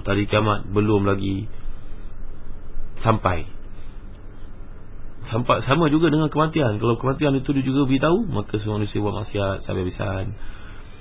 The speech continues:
Jadi tahu nanti dia tinggal setengah hari lagi, dia taubat lah, dia pergi ke masjid lah, dia kata nak mati dalam masjid. Maka tuan-tuan yang dirahmati dan dikasihi Allah sekalian, kerana itu dia sentiasa jadi satu rahsia. Dan kerahsiaan ini saja yang benteng kepada manusia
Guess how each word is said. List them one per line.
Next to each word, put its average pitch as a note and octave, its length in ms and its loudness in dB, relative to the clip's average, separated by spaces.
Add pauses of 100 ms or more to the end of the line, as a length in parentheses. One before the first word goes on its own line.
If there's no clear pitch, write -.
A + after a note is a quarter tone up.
(500)
Jadi G#2 160 2
tahu A2+ 320 6
nanti G#2 240 2
dia A#2 80 -2
tinggal A2 480 2
setengah G#2+ 160 0
hari A2+ 160 4
lagi, B2+ 160 4
dia B2 160 2
taubat C3 400 6
lah, B2+ 80 2
dia A2 80 0
pergi B2+ 240 -2
ke B2 60 0
masjid C3+ 260 2
lah, C3 220 -2
dia A2+ 100 -2
kata A2+ 160 -2
nak G#2+ 160 0
mati A2 160 0
dalam A2 160 4
masjid. A2 320 0 (880)
Maka C#3 240 2
tuan-tuan D#3 320 6
yang C#3 80 6
dirahmati B2 320 4
dan B2 80 6
dikasihi G#2 320 0
Allah G2 160 2
sekalian, F2+ 260 -2 (1300)
kerana G2+ 160 2
itu B2+ 180 2 (140)
dia A#2+ 120 6 (120)
sentiasa G2 400 0 (320)
jadi G2 160 0
satu - 240 -2
rahsia. F2+ 480 -2 (640)
Dan F#2+ 240 2 (800)
kerahsiaan C3+ 560 4
ini C#3 160 4
saja D#3 160 4
yang B2+ 240 6
benteng C#3 480 6
kepada B2 160 4
manusia B2 560 2